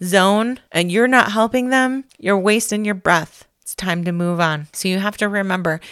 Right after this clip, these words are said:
it's your responsibility to maintain your own mental health. So here's my call to action for you guys, and I always try to include one of these. I want you guys to find a stressor in your life and work to compartmentalize it.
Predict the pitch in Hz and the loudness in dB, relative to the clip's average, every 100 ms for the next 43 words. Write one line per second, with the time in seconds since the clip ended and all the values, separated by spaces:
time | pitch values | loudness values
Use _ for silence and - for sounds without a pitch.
0 | - 196 185 - 220 233 226 196 202 190 | -16 -14 -10 2 4 4 2 -2 -4 -2
1 | 196 180 - 185 196 180 208 180 175 175 | -2 -2 -6 -6 -4 -4 -4 -4 -4 -4
2 | - 175 185 180 170 170 160 - 170 175 | -2 -2 -2 -4 -6 -8 -10 -8 -8 -10
3 | - - 254 302 320 302 277 240 214 - | -14 -4 0 0 0 -2 2 2 2 0
4 | 147 - 170 170 180 165 170 175 180 185 | -2 -2 -6 -6 -6 -4 -4 -4 -2 0
5 | 196 202 185 170 160 - 185 165 165 160 | -2 -2 -2 -4 -4 -6 -6 -4 -4 -6
6 | 151 160 156 - - - - 233 302 381 | -6 -6 -8 -12 -18 -14 -4 0 0 0
7 | 415 - 277 254 226 240 175 - - 196 | 0 -2 -2 2 2 2 -2 -4 -2 -2
8 | 202 214 214 220 233 226 226 233 - 220 | 0 -2 -2 -2 -2 0 0 0 0 2
9 | 208 196 185 185 220 233 269 - 214 208 | 4 2 0 2 2 2 -4 -4 -2 0
10 | 180 165 170 156 107 139 - - - | 0 0 0 -2 -6 -6 -6 -10 -10